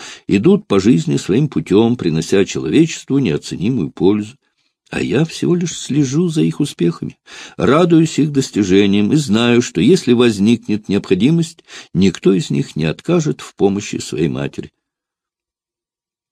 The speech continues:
Ах, что с ними будет без меня? Что будет с миром?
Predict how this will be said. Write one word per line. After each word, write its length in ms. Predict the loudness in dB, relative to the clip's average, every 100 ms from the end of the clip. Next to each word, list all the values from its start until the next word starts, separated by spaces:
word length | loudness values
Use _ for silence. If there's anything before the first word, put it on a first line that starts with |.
| -18 _ -14
Ах, 320 | -12 -14 -14
что 300 | -16 -8 -8
с 160 | -8
ними 220 | -8 -8 -8
будет 640 | -8 -8 -6 -10 -12 -20 -14
без 220 | -12 -12
меня? 420 | -16 -16 -14 -16 _ _ _ _ _ _ _ _ _ _ _
Что 240 | -8 -4
будет 280 | -4 -4 -6
с 200 | -12 -12
миром? 720 | -8 -4 -4 -6 -8 -10 -12